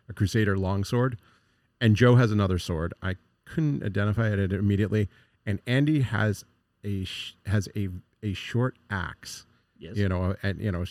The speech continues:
Speaker 1: a lo-, but a very stylized, very unique, so, v-, very unique weapon. And it's funny that, that some, that these people who are modern mercenaries are carrying, like, these archaic weapons, because the last person who was,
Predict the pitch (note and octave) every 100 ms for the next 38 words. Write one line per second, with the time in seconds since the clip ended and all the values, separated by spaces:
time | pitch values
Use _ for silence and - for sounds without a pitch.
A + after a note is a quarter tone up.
0 | - G2 - G#2 G#2 G#2 G#2 F#2 A2 A2+
1 | - G2+ F#2+ F#2+ F#2 - F2+ F2 F#2 F#2+
2 | F#2 - G#2 - G#2+ - G#2 G#2 G#2 G2+
3 | G2+ G2 F#2+ F#2+ F#2+ G2 F2+ A1+ B1 -
4 | _ _ _ B2 A#2 - B2 A2+ G2+ G2
5 | - A2+ G2 - - A#2+ A2+ A2+ G#2 A2
6 | F#2+ - A2+ G#2 G2 G2 F#2 F#2 F#2 F#2
7 | G2 G2 F#2+ F#2 F#2 - F2+ F2 F2+ -
8 | F2+ G2+ F#2+ F2+ F2+ - F#2+ F#2 F#2 -
9 | G#2 G2 - G#2 G2+ F#2 D#2+ C#2 - -
10 | - A2 G#2 F#2+ F#2 G#2 C3 C#3+ - D3
11 | C3 G#2+ E2+ F#2 F#2 F2